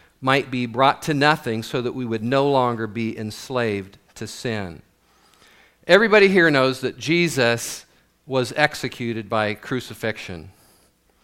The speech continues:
Well, when a person is united to Christ, an invisible but powerful spiritual crucifixion takes place in their life.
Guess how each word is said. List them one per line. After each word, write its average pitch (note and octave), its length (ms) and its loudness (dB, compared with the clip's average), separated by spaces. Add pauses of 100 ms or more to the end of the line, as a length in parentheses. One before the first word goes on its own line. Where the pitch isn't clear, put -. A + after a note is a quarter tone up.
(400)
Well, D#3+ 100 2
when F3 140 6
a E3 40 6
person G#3 460 6
is D3+ 160 0
united D#3+ 640 4 (400)
to - 140 -8
Christ, B2 840 -2 (400)
an C#3 260 0 (240)
invisible D3+ 1040 4 (480)
but C3 240 0
powerful E3+ 720 2
spiritual F3+ 640 2
crucifixion E3 1000 0
takes C#3 340 -4
place C#3 560 2 (1900)
in D3 200 4
their C#3+ 200 4
life. B2+ 600 0